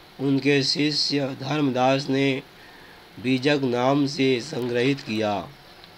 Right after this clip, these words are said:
बीजक के तीन भाग हैं, साखी, शबद और रगेनी, रमेनी।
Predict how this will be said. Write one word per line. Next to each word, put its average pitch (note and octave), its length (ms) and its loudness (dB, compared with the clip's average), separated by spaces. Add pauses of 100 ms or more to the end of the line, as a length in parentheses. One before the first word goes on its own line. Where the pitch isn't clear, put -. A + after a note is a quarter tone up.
(260)
बीजक B2+ 360 -2
के B2 140 -2
तीन C#3 320 0
भाग A#2+ 400 -2
हैं, A#2+ 360 -6 (680)
साखी, A#2+ 760 2
शबद A2+ 720 -4
और G#2+ 440 -4 (140)
रगेनी, G#2 520 0 (840)
रमेनी। A#2 640 2